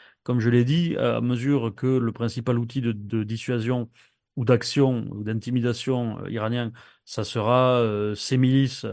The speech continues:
ou le, le corps à corps, en fait, hein, tout simplement, euh, eh ben, Israël sera un petit peu plus protégé parce qu'ils sont loin et que la capacité iranienne de corps à corps avec Israël a été réduite à quasi rien depuis, euh, la chute de la Syrie et, euh,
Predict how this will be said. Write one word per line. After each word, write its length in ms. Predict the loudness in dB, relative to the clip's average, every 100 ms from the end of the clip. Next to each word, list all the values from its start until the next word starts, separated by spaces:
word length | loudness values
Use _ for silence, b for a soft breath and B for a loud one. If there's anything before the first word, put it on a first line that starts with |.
| -6
ou 240 | -4 -2
le, 180 | 0 -2 -2
le 120 | -4
corps 220 | 2 2
à 40 | 4
corps, 220 | 6 4
en 100 | 4
fait, 220 | -2 -6
hein, 80 | -6
tout 100 | -6
simplement, 520 | -6 -4 -2 -2 -4 b b b b -6
euh, 560 | -2 0 0 0 -2 -4 -6
eh 140 | -4
ben, 200 | 0 0 0
Israël 320 | -2 -2 -2
sera 220 | -2 0
un 80 | -2
petit 160 | -2 -6
peu 100 | -4
plus 140 | -6
protégé 500 | -4 -2 0 2 2
parce 240 | 0 -4
qu'ils 80 | -10
sont 160 | -6 -2
loin 400 | 0 2 0 -4 b b b -8
et 120 | -4
que 80 | -2
la 120 | 0
capacité 560 | 0 2 0 0 0 2
iranienne 360 | 2 2 0
de 80 | -2
corps 240 | -2 -2
à 60 | -2
corps 200 | -2 -2
avec 180 | -2 -6
Israël 360 | -8 -2 2 2
a 100 | 0
été 200 | -2 -4
réduite 320 | -4 -2 -2
à 60 |
quasi 360 | -2 -4 -2 -2
rien 220 | 0 0
depuis, 480 | 0 -4 -4 -4 -2
euh, 160 | -4 -4
la 80 |
chute 220 | -6 -8 -6
de 100 | -4
la 80 |
Syrie 460 | -6 -8 -4 -2 0
et, 200 | 0 -2
euh, 320 | -4 -6 -10